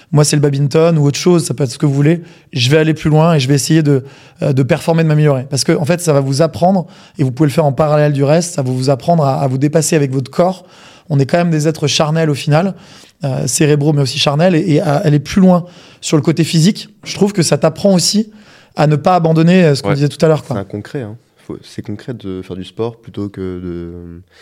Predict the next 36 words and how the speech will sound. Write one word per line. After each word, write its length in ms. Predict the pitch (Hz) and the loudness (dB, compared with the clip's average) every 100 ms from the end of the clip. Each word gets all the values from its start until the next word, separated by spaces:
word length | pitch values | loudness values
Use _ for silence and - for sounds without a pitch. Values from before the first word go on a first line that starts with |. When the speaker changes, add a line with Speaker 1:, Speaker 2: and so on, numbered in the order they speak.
| - _ - | -20 _ -12
Speaker 3:
d'être 280 | 95 - | -12 -10
derrière 240 | 92 87 90 | -10 -8 -10
un 40 | |
ordinateur 480 | 90 92 87 - 101 | -10 -12 -12 -12 -14
tout 80 | 101 | -14
le 60 | |
temps. 180 | 95 110 - _ - | -14 -16 -16 _ -14
Donc, 160 | 104 104 | -14 -12
euh, 20 | |
franchement, 340 | 98 110 131 | -14 -10 -8
faire 120 | 127 104 | -8 -8
du 80 | |
sport, 160 | 92 123 | -10 -12
c'est 80 | - | -10
une 80 | 95 | -10
bonne 100 | 104 | -10
passerelle 260 | - - | -12 -14
pour 120 | 107 101 | -14 -14
l'entrepreneuriat 460 | - 98 95 101 | -14 -12 -10 -10
parce 240 | - 98 - | -10 -16 -12
que 80 | 120 | -10
Speaker 1:
Ouais. 120 | 131 | -6
Speaker 3:
t'es 100 | 127 | -4
dans 60 | 113 | -4
le 80 | |
concret, 360 | - 107 - 143 - _ - | -6 -8 -8 -10 -12 _ -6
t'es 80 | 110 | -4
dans 60 | |
le 40 | 101 | -4
concret. 340 | 107 123 131 - - - - | -4 -4 -6 -10 -20 -20 -10
Et 120 | 95 | -8
quand 160 | - 139 | -4 -6
tu 160 | - | -4
vas 60 | 110 | -6
entreprendre, 500 | 104 110 - 135 143 | -6 -8 -6 -6 -4
bah, 260 | 107 - | -6 -6